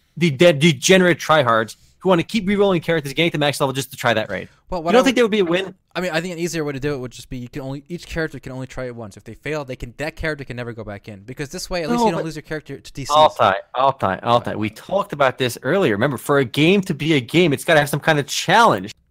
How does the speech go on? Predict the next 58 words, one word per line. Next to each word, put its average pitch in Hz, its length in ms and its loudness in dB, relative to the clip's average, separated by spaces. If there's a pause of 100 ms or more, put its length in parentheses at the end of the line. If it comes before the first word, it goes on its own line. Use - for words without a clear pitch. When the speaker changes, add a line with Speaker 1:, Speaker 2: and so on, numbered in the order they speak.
Speaker 1:
Let 190 260 4
this 262 200 -4
be 214 180 -2
out 202 220 4
there 180 120 2
for 165 140 -4
the 147 80 0
mega 156 240 2
Speaker 2:
It 156 60 -2
Speaker 1:
tri-, 185 100 0
Speaker 2:
is 294 160 4
a - 20 -6
Speaker 1:
look, 285 60 2
I'm 196 80 8
not - 60 6
Speaker 2:
challenge. 285 160 6
Speaker 1:
saying 220 320 0
Speaker 2:
You 170 80 -4
gotta 240 120 4
make 247 120 0
a - 20 -2
new 240 120 -4
Speaker 1:
Yeah. 240 60 2
Speaker 2:
character 285 300 2
if - 80 -6
you 127 80 -6
lose. 104 340 -10
Speaker 1:
No, 247 220 2
no, 247 120 6
no, 226 180 4
no, 202 60 6
Speaker 2:
Same 196 120 6
Speaker 1:
no, 185 80 4
no, 180 40 6
Speaker 2:
thing. 160 120 6
Speaker 1:
no, 143 80 6
fuck 156 240 -4
that. 101 180 -2 (100)
You 135 120 -8
gotta, 139 260 4
your 139 200 -2
character's 156 400 4
gone, 110 380 4
deleted. 120 640 0
Speaker 2:
No, 190 60 -14
but - 240 -16
look, 151 180 -6
Speaker 1:
Ooh. 127 240 4 (140)
Speaker 2:
I'm 156 80 -8
not 214 100 -2
against 190 300 -6
that 190 160 -6
in 135 80 -14
principle. 196 560 -10 (280)
If, 165 160 -6
like, 160 140 -6
Speaker 1:
Okay. - 140 -4
Speaker 2:
we, 165 140 -6